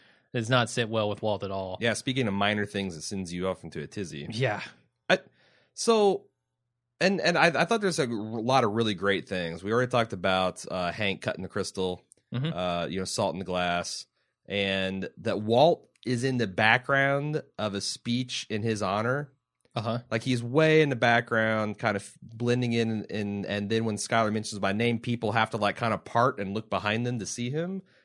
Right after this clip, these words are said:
Speaker 2: I thought that was a great little him. It's almost like Walt is reaching out from beyond the fake cancer grave and pulling him back, and Heisenberg's like, "No, get your hands off me."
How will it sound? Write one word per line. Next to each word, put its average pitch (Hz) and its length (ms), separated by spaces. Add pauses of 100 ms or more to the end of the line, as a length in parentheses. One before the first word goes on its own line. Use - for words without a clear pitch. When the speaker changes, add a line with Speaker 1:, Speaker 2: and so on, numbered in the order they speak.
Speaker 2:
I 110 60
thought 123 160
that 131 80
was 113 120
a 110 40
great 104 300
little 110 260
him. 117 540 (360)
It's 120 140
almost 156 240
like 131 160
Walt 120 500
is 98 160
reaching 117 340
out 107 200
from 101 140
beyond 101 540
the 92 280
fake - 440
cancer 101 360
grave 92 480
and 90 160
pulling 98 280
him 92 160
back, 104 320
and 82 100
Heisenberg's 95 580
like, 92 180
"No, 165 320
get - 140
your 131 80
hands 147 200
off 160 240
me." - 220